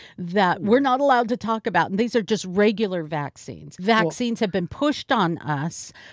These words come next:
Speaker 1: when they may not always be necessary for newborn babies who are breastfeeding, for example. Look at the studies. We should be able to have conversation about this. We should be able to make our own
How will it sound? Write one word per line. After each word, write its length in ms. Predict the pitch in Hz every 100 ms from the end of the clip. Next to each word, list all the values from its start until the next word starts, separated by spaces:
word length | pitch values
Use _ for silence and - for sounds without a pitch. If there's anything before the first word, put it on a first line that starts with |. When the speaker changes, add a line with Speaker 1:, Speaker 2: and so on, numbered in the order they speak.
| -
Speaker 1:
when 560 | 185 190 226 226 220 -
they 260 | 185 208 196
may 300 | 214 247 240
not 320 | 233 196 -
always 480 | 214 233 247 220 180
be 160 | 202 202
necessary 640 | 208 220 233 - 185 156
for 420 | 160 - 175 170 165
newborn 540 | 196 220 196 185 180
babies 440 | 180 208 185 180
who 120 | 196 165
are 80 |
breastfeeding, 800 | 147 170 202 208 - 165 147 151
for 160 | - 151
example. 500 | 147 147 147 143 156
Look 220 | 160 -
at 100 | 165
the 80 | 156
studies. 640 | - - 143 151 160 - - - - - _ -
We 240 | 233 294
should 260 | 285 339 247
be 140 | 277 269
able 200 | 247 233
to 160 | 233
have 380 | 175 190 202 -
conversation 760 | - 185 165 - 185 185 - 175
about 380 | 151 147 - -
this. 220 | 143 -
We 160 | 185 208
should 220 | - 202
be 120 | 202
able 180 | 175 175
to 100 | 175
make 300 | 170 160 147
our 120 | 147
own 200 | 139